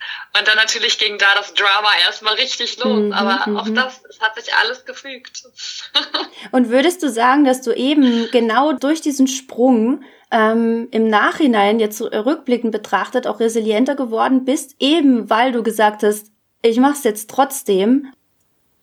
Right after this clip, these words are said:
Speaker 1: Ja, es war einfach diese Angst loszulassen, ne? Also wie wenn du also Tra-, Trapezspringer bist und dann schon da das nächste Trapez siehst.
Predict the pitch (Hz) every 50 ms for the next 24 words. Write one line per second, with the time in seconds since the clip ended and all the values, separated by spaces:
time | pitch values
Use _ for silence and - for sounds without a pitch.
0 | _ _ _ - - 202 190 185 - _ - 208 - 214 202 196 - - 208 190
1 | 202 - - 208 220 214 - - 202 214 233 233 - - - 196 175 160 175 -
2 | - 180 175 190 233 247 226 - 202 190 185 196 220 220 220 208 208 190 208 208
3 | 196 196 190 202 202 - - 190 - _ _ - - - 190 - - 226 240 247
4 | - - - - - - - 220 214 214 214 214 214 226 226 226 - - 208 196
5 | 202 196 208 196 202 202 196 196 196 196 - - 208 202 202 196 202 202 202 202
6 | 202 208 208 214 - - - - - 196 185 - 214 208 202 - - 202 226 269
7 | 277 - -